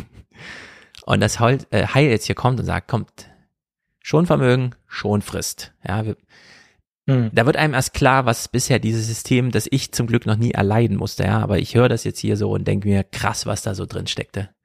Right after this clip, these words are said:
Speaker 2: Ja.
Speaker 1: Du wirst arbeitslos und das allererste, was du hörst, ist nicht irgendwie, "Das ist super scheiße für dich, es tut mir wahnsinnig leid, ähm, ich weiß, diese Arbeit hat dir vielleicht viel bedeutet" oder was auch immer und wir machen das auf die Suche, was ist Neues, ist,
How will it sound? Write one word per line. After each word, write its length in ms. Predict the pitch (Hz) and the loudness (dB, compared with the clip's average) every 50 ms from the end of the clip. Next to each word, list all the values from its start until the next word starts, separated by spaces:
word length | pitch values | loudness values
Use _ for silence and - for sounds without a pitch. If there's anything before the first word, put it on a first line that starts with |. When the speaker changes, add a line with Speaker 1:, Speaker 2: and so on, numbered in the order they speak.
| _ | _
Speaker 2:
Ja. 240 | - 143 143 135 123 - - _ _ _ | 2 4 4 4 2 -2 -10 _ _ _
Speaker 1:
Du 100 | - 104 | 0 2
wirst 280 | 104 113 - - - - | 2 2 2 0 0 2
arbeitslos 520 | 117 143 156 - - 139 143 156 156 - | 4 4 2 2 4 4 4 4 2 0
und 100 | - 113 | -2 -4
das 160 | 117 123 - - | -4 -4 -6 -4
allererste, 680 | - 160 190 214 220 185 165 - - - - 82 107 110 - _ | -2 2 4 4 6 4 4 2 0 -2 -2 -2 -4 -6 -6 _
was 180 | - 110 117 - | 0 0 2 2
du 120 | - 107 | 2 4
hörst, 340 | 123 151 135 127 127 - - | 6 6 6 4 2 -2 -4
ist 180 | - 110 - | -4 -4 -2
nicht 160 | - 123 - - | -2 -2 -2 -2
irgendwie, 380 | - 110 107 104 104 104 107 - | -2 -2 0 2 2 0 0 0
"Das 180 | - - 101 - | -4 -4 -4 -2
ist 160 | 113 110 - | -4 -4 -2
super 220 | - 127 - 107 | -4 0 0 0
scheiße 300 | 104 - 113 113 113 117 | 0 2 2 2 2 0
für 60 | 104 | 0
dich, 160 | 92 98 98 - | 0 0 0 0
es 40 | |
tut 200 | - - - 104 | -4 -4 -6 -2
mir 140 | 120 110 101 | 2 2 2
wahnsinnig 420 | 98 104 104 104 107 101 101 101 - | 4 2 2 2 2 0 0 0 2
leid, 340 | 104 101 104 107 - - - - | 4 4 4 4 2 -2 -6 -2
ähm, 360 | 104 101 98 98 95 95 95 - - - - - - _ _ _ - - | 0 0 2 2 0 -2 -4 -8 -16 -20 -20 -20 -20 _ _ _ -14 -8
ich 160 | - 101 104 | -8 -4 0
weiß, 340 | - 107 110 107 - - - | 2 2 2 2 0 -4 -4
diese 260 | - 110 104 104 - | -2 0 0 2 2
Arbeit 200 | - 98 101 95 | 2 2 2 2
hat 100 | 110 107 | 2 0
dir 80 | 107 101 | 0 0
vielleicht 240 | - 104 101 - - | 0 0 -2 0 0
viel 120 | - 101 | -2 -2
bedeutet" 340 | 98 87 104 107 104 101 92 | 2 2 2 2 2 2 0
oder 120 | 104 98 | 0 0
was 140 | 101 107 - | 0 -2 -2
auch 120 | - - | -2 2
immer 400 | 147 139 147 123 90 107 107 - - | 4 4 4 6 4 2 0 0 -2
und 140 | - 101 101 | -2 0 0
wir 80 | 104 | 2
machen 180 | 104 107 110 113 | 0 2 0 0
das 100 | 101 - | 0 -2
auf 100 | 104 - | -2 -4
die 80 | - | -2
Suche, 180 | 98 107 113 117 | 0 0 0 0
was 140 | 107 98 - | 0 -2 -2
ist 100 | 98 101 | -2 0
Neues, 260 | 120 135 123 113 - | 0 2 2 0 0
ist, 260 | - - 110 - - | 0 0 0 0 -2